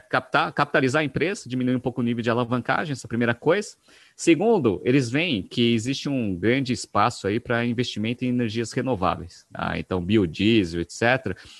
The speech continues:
Eles querem captar bastante dinheiro pra começar a fazer grandes investimentos nesse segmento,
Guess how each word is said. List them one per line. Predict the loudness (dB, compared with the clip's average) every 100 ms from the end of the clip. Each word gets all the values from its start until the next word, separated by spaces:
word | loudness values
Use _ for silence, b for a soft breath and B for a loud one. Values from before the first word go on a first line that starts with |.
| -4
Eles | -2
querem | 0 2
captar | 0 -2
bastante | -2 -2 -4 -8
dinheiro | -4 -4 -4
pra |
começar | -4 -4 -4
a | -6
fazer | -4 -4 -4
grandes | -2 -2 -2 -2
investimentos | -2 -4 -4 -4 -4
nesse | -6 -6 -4
segmento, | -4 0 -2 -2 -10